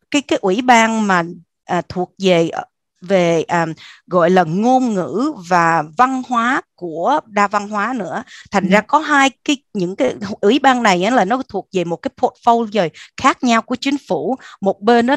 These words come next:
Speaker 1: là nó thuộc về hơn về văn hóa multicultural portfolio, còn bên kia là nó thuộc về education portfolio, về cái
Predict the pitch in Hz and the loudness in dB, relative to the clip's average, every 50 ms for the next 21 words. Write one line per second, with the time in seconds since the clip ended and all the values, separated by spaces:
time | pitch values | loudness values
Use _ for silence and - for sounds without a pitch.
0 | 277 - 196 175 185 - - 214 - _ 180 170 160 196 233 233 233 226 202 196 | 0 -2 -2 -2 -4 -6 -8 -14 -10 _ -4 -4 0 0 0 0 0 0 0 0
1 | 185 175 165 165 214 214 220 214 208 214 247 247 240 226 226 220 - _ - 220 | -2 -2 0 -2 -2 -2 0 -2 0 0 2 0 0 -2 -2 -8 -16 _ -8 -8
2 | 214 - - 226 196 - - 196 190 - - 214 208 214 214 196 185 170 156 - | -8 -8 -10 -14 -14 -10 -10 -10 -10 -2 0 0 0 0 0 0 0 -2 -2 -6
3 | - - - _ 180 175 165 202 220 220 - - 240 233 208 170 175 220 - - | -10 -18 -4 _ -2 2 2 2 0 0 0 0 2 2 4 2 2 -2 -4 -4
4 | 190 - _ 180 - - 226 220 - 226 - - - 208 214 - - 208 202 - | -8 -4 _ -6 2 2 0 0 0 -10 -8 -4 -4 -2 -2 -2 -6 -10 -10 -10
5 | - - - - 220 214 214 202 180 165 180 175 - - | -10 -12 -6 -2 -2 0 0 -2 -2 -2 -2 -4 -4 -6